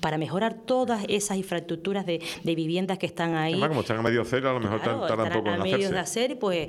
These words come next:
Speaker 1: estamos también dotando de que la ciudadanía también tenga derecho a, a una vivienda y hemos, y hemos, se han tramitado desde la oficina técnica todas las licencias para que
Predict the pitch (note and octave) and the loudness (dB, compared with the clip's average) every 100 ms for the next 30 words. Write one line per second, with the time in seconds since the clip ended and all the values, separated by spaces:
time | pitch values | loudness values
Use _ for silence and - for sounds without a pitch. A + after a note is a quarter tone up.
0 | - - D#3 E3+ F3+ - E3 E3+ D#3 D3+ | -6 -6 -2 -2 -2 -2 -2 0 -2 -2
1 | F3 G3 G#3 G3 D#3+ D#3+ D3 C#3 C#3 C#3 | -2 0 0 0 0 -2 -2 -4 -4 -2
2 | C#3+ F3+ F3+ D3 D#3+ E3 D#3+ E3+ F#3+ G3 | -2 -4 -4 -2 -2 -2 -2 -2 -2 -4
3 | - - D3+ D3+ D#3+ F#3 F3+ - D3 D3 | -8 -6 -2 -2 -2 0 0 0 0 0
4 | - D3 F#3+ F#3+ D#3+ D#3+ G3+ A#3 A#3+ F3 | -2 0 0 -2 -2 -2 0 0 0 0
5 | D#3 D#3+ - D3+ D#3 E3 E3+ - - - | -2 -2 -2 -2 0 -2 -4 -6 -8 -4
6 | D3+ D3+ D3+ C#3+ C#3+ F3 F#3 G3 D#3+ D3 | -4 -2 -4 -4 0 2 2 0 0 -4
7 | - D3 D3 D#3+ E3+ F3 F3 E3+ F#3 G3+ | -2 -4 -2 -2 -2 -2 -4 -2 0 0
8 | F#3+ C#3+ C3+ E3 G3+ G3+ A#3 A#3 F#3+ C#3+ | -2 -4 -4 -2 -2 -2 -2 -2 -4 -4
9 | C3+ C#3+ C#3 | -2 -4 -4